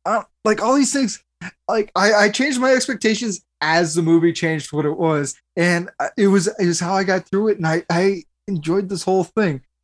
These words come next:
There's just, there's, like, I, I, I, again, I'll say it's front loaded. The best kill was before he ever came to the detox thing.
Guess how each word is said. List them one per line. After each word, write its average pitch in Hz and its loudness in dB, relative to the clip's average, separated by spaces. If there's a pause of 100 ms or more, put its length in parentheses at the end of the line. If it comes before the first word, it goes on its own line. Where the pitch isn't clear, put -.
(100)
There's 175 0
just, 202 -8
there's, 208 -4 (220)
like, 196 2
I, 196 2 (260)
I, 196 4
I, 196 4
again, 185 0
I'll 160 -4
say 233 2
it's 175 0
front 147 -2
loaded. 143 -2
The 156 -2
best 165 -2
kill 170 0 (160)
was 165 4
before 170 2
he 170 6
ever 165 2
came 185 0
to 156 4
the 147 2
detox 147 -4
thing. 165 -2